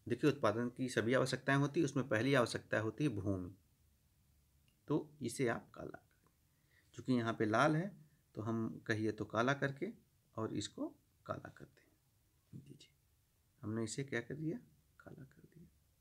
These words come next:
अब अगला है,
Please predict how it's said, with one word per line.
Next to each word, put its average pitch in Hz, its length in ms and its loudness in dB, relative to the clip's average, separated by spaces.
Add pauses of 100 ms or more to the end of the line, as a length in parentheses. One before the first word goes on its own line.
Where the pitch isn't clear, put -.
(3750)
अब 156 160 -4 (2750)
अगला 107 240 -4
है, 104 240 -14